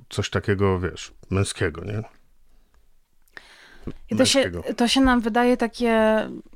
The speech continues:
Speaker 2: niby proste i takie łatwe. Potem oczywiście wyrastamy z zabawek, chociaż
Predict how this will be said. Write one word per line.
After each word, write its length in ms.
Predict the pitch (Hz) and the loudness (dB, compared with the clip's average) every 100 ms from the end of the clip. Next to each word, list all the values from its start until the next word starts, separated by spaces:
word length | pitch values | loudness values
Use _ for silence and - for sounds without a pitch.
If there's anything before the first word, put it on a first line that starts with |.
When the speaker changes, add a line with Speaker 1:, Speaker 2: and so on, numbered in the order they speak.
| - 190 - - - 214 | -14 -14 -16 -20 -10 -2
Speaker 2:
niby 220 | 214 208 | 0 0
proste 800 | - 254 254 247 - - 226 220 | 0 4 4 4 0 0 2 2
i 60 | 214 | -2
takie 240 | 202 220 | -6 0
łatwe. 380 | 220 220 - 214 | 2 2 0 -4
Potem 520 | 214 214 208 208 202 | -2 -2 0 0 -2
oczywiście 360 | 208 208 - 196 | -4 -4 -2 0
wyrastamy 540 | 208 208 - 214 208 | 0 0 2 2 2
z 40 | |
zabawek, 460 | 190 196 196 196 - | 0 0 0 0 -2
chociaż 500 | 196 196 190 - | -4 -2 -2 -4